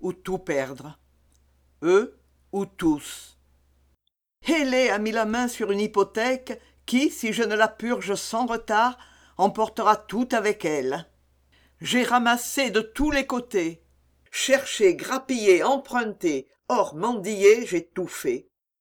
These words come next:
Le prix de ces deux-là a pu seul établir la balance. Force a été de se résoudre. Haley, engouée de l'enfant, est convenue de régler ainsi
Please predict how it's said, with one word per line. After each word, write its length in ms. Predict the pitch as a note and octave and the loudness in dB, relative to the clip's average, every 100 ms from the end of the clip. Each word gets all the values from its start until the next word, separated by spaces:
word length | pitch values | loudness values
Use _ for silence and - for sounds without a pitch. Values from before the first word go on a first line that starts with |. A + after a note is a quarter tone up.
| _ _ _ - | _ _ _ 4
Le 240 | G3+ G#3+ | 6 6
prix 240 | - A#3+ | 0 -2
de 100 | F3+ | 0
ces 200 | F#3 G3+ | 2 2
deux-là 520 | D3+ E3+ G#3 G#3 A#3 - _ - | 4 6 6 4 0 -6 _ -4
a 80 | F#3+ | -4
pu 220 | G#3+ A3 | -6 -10
seul 480 | - - A#3+ B3+ - | -8 -2 0 -2 -2
établir 500 | F3+ F#3 F3+ D#3 G3 | -2 0 -2 0 0
la 100 | F3 | 0
balance. 640 | D#3+ D#3+ C3+ C3+ C#3 - C#3+ - _ _ _ _ _ _ | 0 0 0 -2 -8 -10 -12 -18 _ _ _ _ _ _
Force 480 | - - C4+ C#4 - | -12 0 0 0 -4
a 100 | A#3 | 2
été 260 | G#3+ G#3+ A3+ | 2 2 0
de 120 | G3+ | 0
se 140 | G#3 | 0
résoudre. 680 | F#3+ F#3+ D#3 E3 C3+ B2+ D#3 _ _ _ _ _ _ _ | 0 0 -2 -4 -6 -8 -16 _ _ _ _ _ _ _
Haley, 580 | G#3+ G#3 F#3+ G#3+ B3+ - | 2 4 6 6 4 -2
engouée 480 | G3+ G3 D#3 A#3 A#3+ | 0 0 -2 0 0
de 100 | A#3 | 2
l'enfant, 600 | A3 G#3 G3+ - G#3 B3+ - _ _ - | 2 0 -4 -4 -4 -4 -12 _ _ 2
est 160 | G#3+ | 2
convenue 540 | A#3 C4 A#3 A#3 A#3+ G#3 | 2 0 0 -2 -4 2
de 100 | G#3 | 2
régler 400 | F#3+ G3 G#3 G#3 | 2 2 2 2
ainsi 640 | G3+ G3 - A3+ C4+ | 0 -4 -8 -6 -6